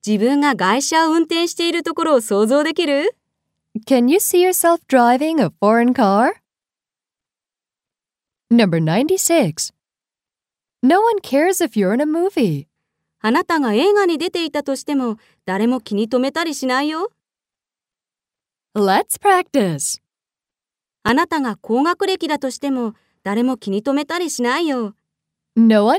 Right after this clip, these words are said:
Speaker 2: cares if you have a good education.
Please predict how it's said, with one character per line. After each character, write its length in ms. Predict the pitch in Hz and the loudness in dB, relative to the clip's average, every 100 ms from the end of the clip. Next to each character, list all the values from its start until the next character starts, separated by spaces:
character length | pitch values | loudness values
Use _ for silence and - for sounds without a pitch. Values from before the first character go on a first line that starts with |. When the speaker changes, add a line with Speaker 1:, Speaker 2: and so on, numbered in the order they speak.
| 466 | -2
Speaker 2:
cares 340 | 302 311 339 | -2 -2 0
if 140 | 359 349 | 0 2
you 80 | 370 | 2
have 260 | 254 240 | 2 0
a 60 | 311 | 0
good 200 | 226 185 | 0 0
education. 960 | 220 226 339 359 370 - 262 165 143 | 0 -2 -4 -2 -2 0 0 0 -4